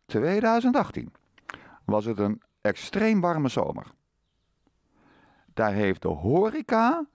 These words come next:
in Nederland goud geld aan verdiend.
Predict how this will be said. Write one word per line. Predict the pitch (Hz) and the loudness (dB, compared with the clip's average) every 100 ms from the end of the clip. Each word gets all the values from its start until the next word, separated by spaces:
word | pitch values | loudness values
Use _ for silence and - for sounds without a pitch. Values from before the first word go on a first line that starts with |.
| _ _ _ | _ _ _
in | - 104 92 | -2 2 2
Nederland | 107 147 214 214 254 370 - - _ _ _ _ _ - | 2 2 2 2 2 -2 -10 -16 _ _ _ _ _ -18
goud | - - 151 302 277 | -8 -2 2 2 2
geld | - 247 135 | 2 0 0
aan | 76 | -2
verdiend. | - 73 - - | -4 -6 -8 -18